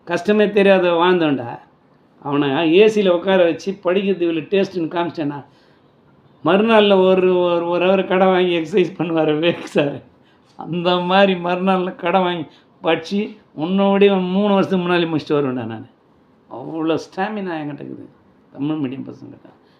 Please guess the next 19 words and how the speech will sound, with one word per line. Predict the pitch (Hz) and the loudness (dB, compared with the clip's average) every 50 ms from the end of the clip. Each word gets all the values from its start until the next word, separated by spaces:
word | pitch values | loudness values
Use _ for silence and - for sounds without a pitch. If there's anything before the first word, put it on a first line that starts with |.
| _ _ - | _ _ -10
ஏமாத்திங்கிறீங்க | 127 131 139 147 156 156 156 156 156 165 165 160 151 147 147 147 143 | -6 -4 -4 -2 0 -2 -2 -2 -2 -2 -2 0 0 0 0 -2 0
நீங்க, | 143 135 143 151 | -2 -2 -4 -4
ஒன்றும் | 147 147 147 139 | -6 -8 -8 -8
கத்துக் | - 151 147 147 | -8 -10 -12 -12
கொடுக்காத. | - - 143 135 135 - - - _ _ _ _ _ _ _ _ _ _ _ _ _ _ | -12 -12 -12 -14 -14 -18 -20 -20 _ _ _ _ _ _ _ _ _ _ _ _ _ _
கேட்டா | _ 139 135 135 139 143 | _ -6 -4 -2 -2 0
இது | 139 139 135 123 | 0 0 0 -2
சரியில்லை, | - 147 139 131 139 135 131 110 | -2 -2 -2 0 0 -2 -2 -2
சரியில்லை. | 135 120 107 107 107 104 101 - - - | -4 -8 -8 -8 -12 -14 -16 -18 -16 -12
இங்க | - 147 170 185 | -10 -10 -8 -8
casteism | 202 196 - 202 190 254 277 208 208 269 269 208 208 233 | -10 -8 -2 -2 0 0 -2 -4 -2 -2 0 0 0 0
is | 220 196 190 190 | -2 -4 -4 -2
prevailing | 220 208 214 214 208 202 202 196 190 | 2 4 4 6 4 4 2 2 0
everywhere | 190 190 185 185 190 180 170 | 2 2 2 2 2 2 2
in | 165 165 | 0 -2
our | 165 160 151 147 | -2 -2 -4 -4
country. | - 151 143 139 135 127 120 - - _ _ _ _ _ _ _ _ _ _ - | -6 -6 -6 -6 -6 -12 -12 -12 -18 _ _ _ _ _ _ _ _ _ _ -6
Casteism, | 139 156 180 190 185 - - 180 165 - - 170 165 151 139 131 - _ _ _ _ _ | -2 0 0 0 0 0 -2 -4 -4 -2 -2 -2 -2 -2 -4 -6 -12 _ _ _ _ _
yes, | 147 156 165 | -2 -2 -2